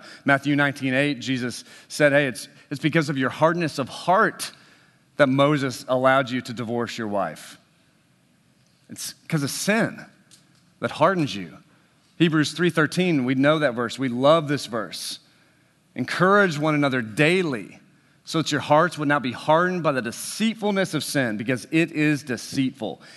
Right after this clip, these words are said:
It promises life to us and it never fulfills."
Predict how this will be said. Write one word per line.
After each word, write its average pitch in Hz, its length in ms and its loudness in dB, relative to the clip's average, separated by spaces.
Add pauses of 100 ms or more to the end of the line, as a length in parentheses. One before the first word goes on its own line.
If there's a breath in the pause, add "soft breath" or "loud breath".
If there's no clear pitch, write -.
It 127 160 -4
promises 160 680 0 (360 loud breath)
life 131 800 2
to 175 160 0
us 165 300 2
and 117 140 -4
it 104 180 -6
never 117 640 0 (240 soft breath)
fulfills." - 800 -6